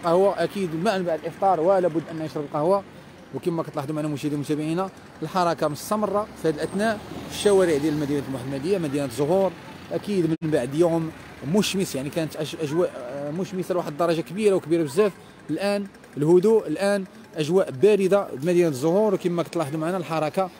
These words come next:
بالأخص المسنين اللي صراحة من الأوائل اللي كنشاهدوهم دائما كيتوجهوا للمساجد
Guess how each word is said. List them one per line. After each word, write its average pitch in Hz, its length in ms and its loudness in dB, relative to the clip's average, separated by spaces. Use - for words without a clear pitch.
بالأخص 180 420 -6
المسنين 165 640 0
اللي 139 120 -4
صراحة 151 440 0
من 151 400 -4
الأوائل 170 640 2
اللي 143 120 -4
كنشاهدوهم 151 560 0
دائما 165 320 0
كيتوجهوا 156 420 -2
للمساجد 170 720 2